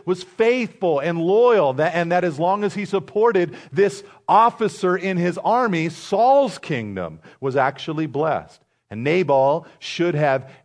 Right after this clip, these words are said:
aided David just like Saul should have aided David. But Nabal didn't, just as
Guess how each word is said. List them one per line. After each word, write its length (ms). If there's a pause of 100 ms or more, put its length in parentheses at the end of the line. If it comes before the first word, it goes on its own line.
aided 680 (180)
David 560 (160)
just 300
like 220
Saul 480
should 320
have 260 (260)
aided 560 (240)
David. 540
But 260 (200)
Nabal 720
didn't, 440
just 360
as 340